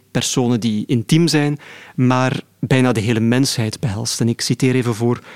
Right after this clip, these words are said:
de luisteraar ook, ehm, enkele verzen die dat kunnen laten zien. "Wij die over de aardkloot kruipen, minieme schokken registreren met de code van aangetaste genen."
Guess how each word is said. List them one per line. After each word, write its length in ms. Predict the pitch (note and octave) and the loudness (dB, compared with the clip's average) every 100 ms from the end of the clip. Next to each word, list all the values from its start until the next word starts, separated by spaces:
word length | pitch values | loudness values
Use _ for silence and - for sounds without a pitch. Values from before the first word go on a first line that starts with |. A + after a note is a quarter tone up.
| - - | -16 -2
de 140 | - | 2
luisteraar 480 | B2 C3 - B2 A#2 | 4 2 0 -2 -2
ook, 300 | - B2 A2+ | 0 -2 0
ehm, 240 | B2 G#2+ G#2+ G#2+ _ _ _ - | -2 -2 -2 -6 _ _ _ -10
enkele 300 | - B2 B2 | -2 0 0
verzen 260 | C3 C#3 C3+ | 2 2 2
die 80 | A#2 | 0
dat 180 | A#2+ | -2
kunnen 220 | - A#2+ A2 | 0 -2 -2
laten 280 | G#2+ - | -4 -6
zien. 300 | F#2 A2 D#3 F#3+ - - - - - _ _ _ _ - | -4 0 0 -2 -12 -20 -20 -20 -20 _ _ _ _ -4
"Wij 360 | A#2+ C3+ C#3+ C#3+ | 2 4 4 4
die 320 | C3 C3 - | 2 2 0
over 300 | C#3+ A#2+ A#2 | 0 0 0
de 180 | A#2+ A#2 - | -2 -4 -2
aardkloot 560 | C3+ D3 - C#3+ C3+ | -2 -2 -2 -2 -2
kruipen, 580 | - C3 B2 - A#2+ B2 _ _ | -2 0 0 0 -2 -2 _ _
minieme 400 | B2 A#2+ D3 D3+ | 0 2 4 4
schokken 400 | - - D3 D#3 | 0 0 2 2
registreren 680 | C#3 A#2 A2+ - C3 B2 B2 | 2 0 -4 -2 0 2 2
met 220 | A2+ - | 0 -4
de 160 | G#2+ C3+ - | -6 -6 -2
code 300 | C3+ C3 A2+ | 0 2 2
van 180 | A#2 A#2 | 0 0
aangetaste 640 | B2+ A#2+ - B2 - - | 0 -2 -2 -4 -4 -6
genen." 500 | G#2 - A2+ G#2 D3+ | -6 -2 -2 -2 -6